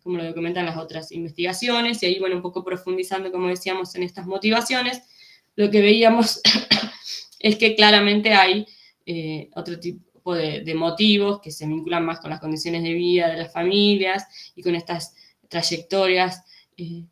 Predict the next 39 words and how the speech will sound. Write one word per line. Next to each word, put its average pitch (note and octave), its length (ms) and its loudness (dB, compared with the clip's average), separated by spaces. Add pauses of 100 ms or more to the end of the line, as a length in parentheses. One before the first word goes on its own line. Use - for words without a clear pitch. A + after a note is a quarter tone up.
de, E3 800 -8 (420)
este, D#3 420 -8
de D#3+ 100 -6
estas, D#3+ 560 -10 (200)
de D#3+ 120 -8
estos D#3 460 -8
jóvenes, G3+ 540 0 (500)
em, D#3 840 -4 (280)
que G#3 320 6
con, F3+ 500 0 (120)
eh, D#3 260 -6
la D#3+ 200 0
elección E3+ 420 0
de F3 80 4
la D#3 120 2
modalidad, D3 540 -4
¿no? E3 160 -4
Y F#3+ 100 0
ahí G3 380 2
también E3+ 300 0
traíamos E3+ 460 -2
esto E3+ 220 -8
de E3 340 -4 (320)
cómo F#3 300 2
pensar F3 340 6
los G#3+ 140 4
procesos E3+ 500 -6
de D#3+ 80 -6
elección F3+ 540 -2
escolar, G#3+ 680 0
si D3+ 100 -14
son A3 200 -2
algo G#3 220 0
puramente E3+ 360 -4
individual, G#3 640 2
si F3+ 120 -10
son F#3+ 240 -6
algo F#3+ 260 -4
que, D3+ 160 -18